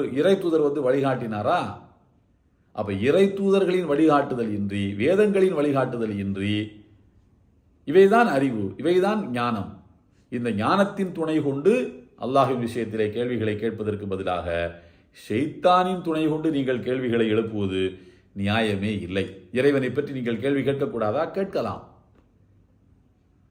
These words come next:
நபிகள் நாயகம் ஸல்லல்லாஹு அலைஹி வஸல்லம் உடைய தோழர்கள் கேட்டார்களா? கேட்டார்கள். ஆனால் அவர்களெல்லாம் வேதத்தின் துணை கொண்டு கேள்விகளை கேட்டார்கள்.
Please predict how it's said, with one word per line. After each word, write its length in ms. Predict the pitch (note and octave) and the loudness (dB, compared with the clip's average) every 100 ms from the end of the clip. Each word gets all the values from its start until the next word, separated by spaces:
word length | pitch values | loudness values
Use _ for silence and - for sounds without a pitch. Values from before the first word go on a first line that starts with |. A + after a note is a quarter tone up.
| _ _ _ _ - | _ _ _ _ -8
நபிகள் 260 | C3+ D#3 D#3+ | 0 2 4
நாயகம் 340 | C#3+ C3+ C3+ | 4 4 0
ஸல்லல்லாஹு 380 | C3 C3 B2+ B2 | -2 -2 2 4
அலைஹி 120 | A#2+ | 4
வஸல்லம் 180 | A#2 A#2+ | 0 -4
உடைய 140 | A2+ | -2
தோழர்கள் 420 | A2+ C3 B2 A#2+ B2 | 0 0 0 -2 -2
கேட்டார்களா? 500 | B2 A#2+ A2 B2+ E3 | -2 -2 0 0 0
கேட்டார்கள். 580 | F#3 F#3+ D3+ G#2+ F#2 D#2+ - - _ _ _ _ _ _ _ _ _ - | 0 0 0 0 -4 -10 -18 -20 _ _ _ _ _ _ _ _ _ -6
ஆனால் 300 | A2 A2 G#2 | -2 0 2
அவர்களெல்லாம் 500 | G#2 A2 G#2+ A#2 C3 | 2 2 2 2 0
வேதத்தின் 560 | A2 D#3+ F3 F3 G3 B3 - - - _ _ _ _ _ _ _ _ _ _ _ _ B2 | 2 2 2 -2 -2 -2 -6 -16 -20 _ _ _ _ _ _ _ _ _ _ _ _ -4
துணை 180 | C#3 D3+ | -2 0
கொண்டு 260 | D#3+ F#3 | -2 -2
கேள்விகளை 460 | G3+ A#2+ A2+ G2 F#2 | -2 -2 -2 -2 -4
கேட்டார்கள். 580 | F2+ F2 - - - | -6 -14 -16 -20 -20